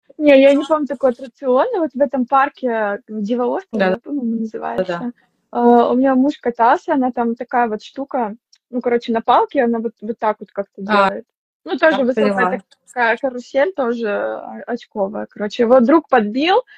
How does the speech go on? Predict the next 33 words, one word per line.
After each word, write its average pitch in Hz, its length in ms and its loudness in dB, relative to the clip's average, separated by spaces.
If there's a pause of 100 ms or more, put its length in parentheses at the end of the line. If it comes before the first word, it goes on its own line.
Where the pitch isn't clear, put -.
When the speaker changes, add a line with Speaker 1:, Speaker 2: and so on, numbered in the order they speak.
(160)
Speaker 1:
и 294 80 -2
сам 359 280 0
слился. 285 580 0 (100)
<laughs> - 120 -16
Такой, 302 260 -4
«Хи-хи, 427 400 -4
ха-ха, 311 380 -2
я 330 180 -4
не 359 240 -10
иду 269 160 -4
кататься». 247 600 -6 (100)
<laughs> - 640 -6 (1800)
Speaker 2:
Нормально. 440 840 -6 (520)
Speaker 1:
Да. 359 220 -8
Speaker 2:
Вот, 214 180 -4 (220)
вот 262 200 2
и 330 60 -2
друзья. 196 560 0
Speaker 1:
Ну 294 120 -2
вот, 320 140 2 (140)
кстати, 320 760 -4 (380)
из 269 120 -2
всего, 330 260 0
что 320 160 -4
мы 302 100 0
с - 40 -10
тобой 277 240 -2
перечислили, 311 540 -6
пожалуй, 254 400 0
фильмы 277 300 0
ужасов, 370 440 -2
это 240 220 0
самый, 277 540 0